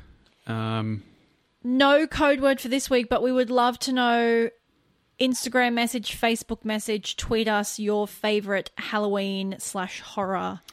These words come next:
Speaker 2: movie.
Speaker 1: Yeah,
Speaker 2: Let's
Speaker 1: let, let's, let's
Speaker 2: chat
Speaker 1: rack up a catalogue
Speaker 2: films.
Speaker 1: and we'll, we'll all watch them and share our thoughts. This is, this is, this will be our, our little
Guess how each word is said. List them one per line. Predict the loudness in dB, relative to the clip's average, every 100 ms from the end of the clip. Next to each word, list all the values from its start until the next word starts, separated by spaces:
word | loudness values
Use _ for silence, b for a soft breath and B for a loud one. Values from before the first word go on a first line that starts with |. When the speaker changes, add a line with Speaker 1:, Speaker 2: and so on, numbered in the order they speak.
| B B
Speaker 2:
movie. | 0 2 0 -2 -8 -2
Speaker 1:
Yeah, | 2 2 4 2 2
Speaker 2:
Let's |
Speaker 1:
let, | 0
let's, | 0 0 2
let's | 2
Speaker 2:
chat | 4 4
Speaker 1:
rack | 4 4
up | 2
a | -2
catalogue | -2 2 2 2 2
Speaker 2:
films. | 4 4 2 -4 -10 -10 -2
Speaker 1:
and | 0 2 2
we'll, | 2 2 2 0 -2 -8
we'll | -6 -2 2
all | 2 2
watch | 0 -2 -2
them | -2 -2 -2
and | -4 -6 b b b
share | b 2 4 4
our | 4
thoughts. | 2 2 2 2 2
This | 2
is, | 2
this | 0 0
is, | 2
this | 0 0
will | 0
be | 2 2
our, | 2 2
our | 0
little | 0 0